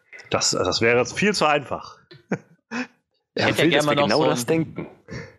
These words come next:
Speaker 2: Wa-, wahrscheinlich, das ist seine Tarnung. Äh, ich, ich hätte ja gerne mal noch so einen weiblichen Willen, aber außer Black Cat wird mir da halt auch nichts einfallen, <laughs> ehrlich gesagt.
Speaker 3: Die auch nicht so wirklich ein Villain ist, ich mein,
Speaker 2: Ja, ich,
Speaker 3: eher so ein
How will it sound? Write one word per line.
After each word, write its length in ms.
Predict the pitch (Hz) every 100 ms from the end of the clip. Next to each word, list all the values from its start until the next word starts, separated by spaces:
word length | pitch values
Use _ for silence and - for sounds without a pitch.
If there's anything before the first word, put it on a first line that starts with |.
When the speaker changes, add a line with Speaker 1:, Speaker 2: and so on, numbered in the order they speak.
| -
Speaker 2:
Wa-, 260 | 110 -
wahrscheinlich, 520 | 120 - - 160 113
das 140 | 120 113
ist 80 | 113
seine 200 | 117 101
Tarnung. 300 | 151 139 107 - - - -
Äh, 260 | 123 117 - -
ich, 200 | - -
ich 100 | -
hätte 160 | 160 175
ja 40 |
gerne 180 | 143 160
mal 60 |
noch 120 | 147 139
so 160 | 127
einen 200 | 117 110 110 _ _ _
weiblichen 920 | 127 113 110 110 120 151 117 107 98
Willen, 260 | 104 107 107
aber 140 | 107
außer 220 | 107 117
Black 260 | 131 110 110
Cat 200 | - 127
wird 140 | 127
mir 80 | 135
da 100 | 117
halt 120 | 117
auch 120 | 113 113
nichts 180 | 117
einfallen, 360 | - 143 - 95
<laughs> 80 | 117
ehrlich 180 | 180 160
gesagt. 540 | - 165 - - -
Speaker 3:
Die 100 | 127
auch 180 | 117 123
nicht 100 | 135
so 100 | 110
wirklich 220 | 117 120
ein 100 | 107
Villain 220 | 117 117
ist, 260 | 90 - -
ich 100 | 107
mein, 220 | 95 90 _
Speaker 2:
Ja, 360 | - 139 135 147
ich, 220 | 139 127
Speaker 3:
eher 200 | 107 107
so 60 | 104
ein 120 | -